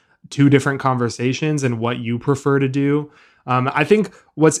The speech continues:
interesting to me, and this is completely narrative based and doesn't mean anything, so, you know, skip forward thirty seconds, but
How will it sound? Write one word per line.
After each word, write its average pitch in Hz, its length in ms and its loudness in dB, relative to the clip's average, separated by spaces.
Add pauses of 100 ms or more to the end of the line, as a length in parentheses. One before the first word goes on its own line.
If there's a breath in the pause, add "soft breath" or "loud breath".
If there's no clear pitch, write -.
(140)
interesting 165 540 2
to 120 60 -2
me, 120 280 -6
and 139 200 -4
this 135 160 0
is 135 140 -6
completely 165 460 4
narrative 139 360 4
based 131 320 2
and 123 140 -2
doesn't 135 260 2
mean 127 220 0
anything, 117 460 -4
so, 117 280 -2
you 117 260 -2
know, 113 280 -2 (100)
skip - 360 -2
forward 131 340 2
thirty 107 220 -4
seconds, 107 400 -14
but 110 320 -8